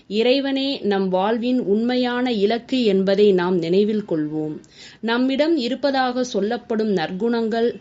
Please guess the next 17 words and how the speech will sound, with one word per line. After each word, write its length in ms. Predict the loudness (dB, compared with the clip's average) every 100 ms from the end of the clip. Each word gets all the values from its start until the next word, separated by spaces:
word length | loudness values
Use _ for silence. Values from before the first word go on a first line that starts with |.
| -10
மற்றும் 360 | -8 -8 -4 -4
நம்மை 400 | -2 0 0 0
சுற்றியுள்ள 680 | -4 -8 -4 -4 -2 -4 -4 -2
சந்தர்ப்பவாதிகள் 1000 | 0 0 -4 -4 -2 0 0 0 -2 -4 -10 -18 -8
நம்மை 440 | -4 -2 0 0
எத்தனை 460 | -2 -4 -4 -2 0
வேண்டுமானாலும் 840 | 0 0 -2 -2 -2 -2 -2 -2
போற்றி 400 | -2 -4 -4 -6
புகழலாம். 580 | -4 -2 0 0 -2 -6 -12 -20 -18
ஆனால், 560 | -6 -2 -2 -2 -2 -2
இறைவனை 560 | 0 2 2 2 0 0
அடையாவிட்டால் 960 | 0 2 2 2 -2 -4 -6 -4 -6 -10 -16 -2
உண்மையில் 540 | 2 2 2 -2 -2
நாம் 260 | -2 -2 0
எதையும் 420 | 0 0 0 -4 -4
சாதிக்காதவர்கள் 960 | -4 -4 -2 -2 2 2 2 0 0
ஆவோம். 520 | 0 -4 -4 -6 -6